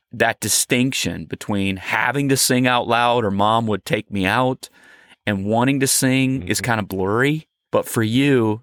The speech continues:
Speaker 1: there's that clear distinction when you were drawn from, from darkness to light, from the kingdom of darkness to the kingdom of his dear son. And that was the moment where you began to wanna sing. Really cool.
Speaker 2: Yeah.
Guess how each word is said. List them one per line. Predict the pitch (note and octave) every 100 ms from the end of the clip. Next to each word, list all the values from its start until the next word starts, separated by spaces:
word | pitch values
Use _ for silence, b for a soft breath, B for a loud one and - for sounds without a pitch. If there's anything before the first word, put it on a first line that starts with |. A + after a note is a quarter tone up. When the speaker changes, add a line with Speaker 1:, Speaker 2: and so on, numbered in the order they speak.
| -
Speaker 1:
there's | A#2 G2+
that | G#2+ - -
clear | - - B2 C#3
distinction | A#2+ - - A2+ A2 - F2+ F2+ -
when | G#2 G2+
you | A2
were | A2 G#2+ G2 _ - -
drawn | A2 G#2+ A2 A2
from, | - G2 F#2+ - _ _ -
from | G#2 F#2+
darkness | F#2+ G#2 A2 A#2 G#2+ -
to | F#2+
light, | F2+ F#2+ G2 F#2 -
from | - G2
the | F#2
kingdom | - A2+ A2 G2
of | F#2 - B B B -
darkness | A2 G#2+ - G#2 -
to | G#2+
the | F#2+
kingdom | - A2 G2+
of | F#2+
his | G#2 F#2
dear | G2+ F#2+
son. | - G#2+ F#2+ F#2+ -
And | F#2+ G2+ - -
that | G#2+ A2+
was | - G2+
the | G2+
moment | G2+ G#2 G2+ -
where | G2 G2 F#2+ B B B B B
you | - A2+
began | A2 A#2 A2+
to | G#2
wanna | G#2+ G#2+
sing. | - A2+ B2 - - _ _ _ _ _ _ -
Really | A2+ G#2
cool. | - G2 F#2 - _ _ -
Speaker 2:
Yeah. | F2 D#2